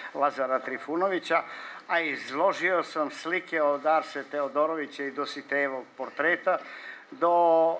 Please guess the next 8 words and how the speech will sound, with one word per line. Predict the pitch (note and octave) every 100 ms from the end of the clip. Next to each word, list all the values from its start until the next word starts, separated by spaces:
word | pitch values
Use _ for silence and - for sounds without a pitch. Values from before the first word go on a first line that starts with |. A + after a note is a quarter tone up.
| D3+
slike, | - - D#3+ D#3+ - D#3+
e, | D#3+ D3+ - - - - - - D3+ D3 D3+ D3 D3 D3 - -
Paje | D#3 D3+
Jovanovića, | D3 D3 D3+ D#3 D3+ C#3+ D3
one | C#3+ C#3+ C3+
monumentalne | C3+ C#3+ C#3 C3 C3 C3+ C3+ B2 C#3+ C#3 C#3 B2+ A#2+
koja | C3+ B2+ C3
pre-, | C#3